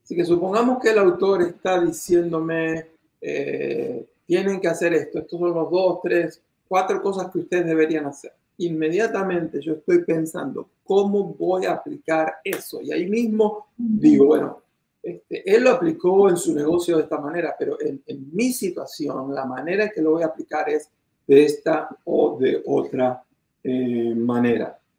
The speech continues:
Speaker 1: Eh, Carlos, sé que estás compartiendo algo que quisiéramos compartir con toda nuestra audiencia en el día de hoy, y es que está la posibilidad,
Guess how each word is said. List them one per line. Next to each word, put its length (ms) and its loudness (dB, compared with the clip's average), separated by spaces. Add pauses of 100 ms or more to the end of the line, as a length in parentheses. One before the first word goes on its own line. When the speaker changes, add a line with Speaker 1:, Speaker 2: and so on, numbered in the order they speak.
(520)
Speaker 1:
Eh, 480 -8
Carlos, 360 2
sé 100 2
que 80 -2
estás 300 -4
compartiendo 1300 2 (180)
algo 400 0
que 360 -4
quisiéramos 520 -4
compartir 640 -6
con 260 -6
toda 200 -4
nuestra 260 -4
audiencia 500 -4
en 60 -8
el 160 -8
día 220 -2
de 120 -2
hoy, 220 -8
y 100 -2
es 160 -2
que 300 -4 (640)
está 480 -2
la 340 0
posibilidad, 1120 2